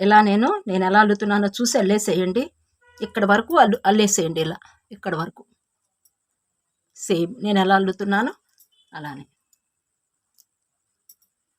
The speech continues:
ఇలా టూ బీడ్స్. మరలా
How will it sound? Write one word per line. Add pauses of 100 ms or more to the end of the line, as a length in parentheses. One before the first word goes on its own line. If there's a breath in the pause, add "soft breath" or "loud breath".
(960)
ఇలా (260)
టూ (100)
బీడ్స్. (4000)
మరలా